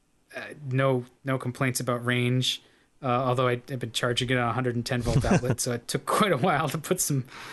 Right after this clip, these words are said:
Speaker 1: some juice back in it. Um, but yeah, man, this is a, this, this is a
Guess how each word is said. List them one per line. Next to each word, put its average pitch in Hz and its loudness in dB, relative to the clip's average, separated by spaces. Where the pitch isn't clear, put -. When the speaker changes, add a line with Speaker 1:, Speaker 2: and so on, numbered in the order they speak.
Speaker 1:
some 151 0
juice 160 2
back 139 0
in 139 2
it. 131 -2
Um, 117 0
but 139 -2
yeah, 156 0
man, 165 2
this 185 2
is 170 2
a, 127 4
this, 185 0
this 180 0
is - 2
a - -6